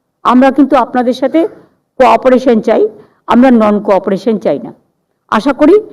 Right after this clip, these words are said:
এটুকু আপনারা শুনতে পাচ্ছেন। অনেক যন্ত্রণা, অনেক লাঞ্ছনা, অনেক বঞ্চনা থাকা সত্ত্বেও, তা সত্ত্বেও কেন্দ্রীয় সরকারকে বলবো, অনেক ধন্যবাদ, আপনারা আমাদের টাকা আটকে রেখেছেন তার জন্য।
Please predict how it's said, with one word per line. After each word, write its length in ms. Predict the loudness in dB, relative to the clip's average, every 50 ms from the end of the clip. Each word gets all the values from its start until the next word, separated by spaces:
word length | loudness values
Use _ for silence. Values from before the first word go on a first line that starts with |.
| -20 _ _ -2
এটুকু 320 | -2 0 0 0 0 2
আপনারা 340 | 0 0 0 -2 -2 -2 -2
শুনতে 320 | -2 -4 -6 -6 -6 -6 -8
পাচ্ছেন। 340 | -8 -8 -10 -12 -14 -12
অনেক 300 | -10 -8 -6 -6 -6 -2
যন্ত্রণা, 680 | 2 4 4 6 4 4 4 4 4 6 6 6 6 6
অনেক 200 | 6 4 2 4
লাঞ্ছনা, 760 | 4 4 4 6 6 4 4 4 4 4 6 6 6 6 4 4
অনেক 320 | 4 4 2 2 0 2
বঞ্চনা 580 | 4 6 6 6 6 6 6 4 4 2 -2 -6 -14 -20 _ _ _ _ _ _ _ _ _ _ _ _ _ _ _ _ _ _ _ -4
থাকা 280 | -2 -2 0 0 0 0
সত্ত্বেও, 520 | 0 0 -2 -2 0 2 2 2 2 -2 -8 -20 -20 _ _ _ _ _ _ _ _ _ _ _ -2
তা 140 | 0 0 2
সত্ত্বেও 360 | 2 0 0 2 4 2 2
কেন্দ্রীয় 440 | 4 4 4 4 6 6 6 4 4
সরকারকে 480 | 4 2 0 2 2 0 2 2 2 4
বলবো, 440 | 4 4 4 4 4 2 2 -2 -14 -20 -20 _ _ _ 0
অনেক 340 | 2 4 4 4 4 2 2
ধন্যবাদ, 680 | 2 4 6 6 4 4 4 2 0 0 -6 -18 -20 _ _ _ _ _ _ -2
আপনারা 360 | -2 -2 0 2 2 2 4
আমাদের 240 | 4 4 2 2 0
টাকা 320 | 0 -2 -2 0 0 0
আটকে 280 | 0 -2 -2 -2 -2 0
রেখেছেন 340 | 0 0 -2 -2 0 -2 0
তার 200 | 0 -2 -2 0
জন্য। 320 | 0 0 2 2 0 -2